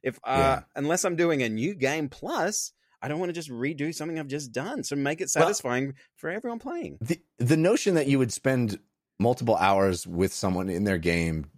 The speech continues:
Speaker 2: doing missions, and then you come back to your game and you open up your, you go to your war table and you open up the thing and it shows you all those missions having not been accomplished. It's just unacceptable for me personally, but I'd, le-, I'd welcome anybody in the audience telling me why that's a good thing.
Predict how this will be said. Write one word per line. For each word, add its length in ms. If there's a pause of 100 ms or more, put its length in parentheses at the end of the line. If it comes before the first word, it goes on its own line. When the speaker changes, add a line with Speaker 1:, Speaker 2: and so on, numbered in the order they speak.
Speaker 2:
doing 320
missions, 420
and 140
then 80
you 60
come 180
back 180
to 60
your 100
game 220
and 100
you 160
open 260
up 180
your, 320
you 100
go 160
to 80
your 100
war 220
table 300
and 60
you 80
open 180
up 80
the 80
thing 200
and 80
it 80
shows 380
you 60
all 100
those 160
missions 280
having 380
not 240
been 120
accomplished. 640 (920)
It's 120
just 220
unacceptable 760 (100)
for 140
me 360 (480)
personally, 340
but 100
I'd, 140
le-, 160
I'd 160
welcome 360
anybody 320
in 60
the 100
audience 420 (360)
telling 180
me 80
why 180
that's 180
a 60
good 240
thing. 260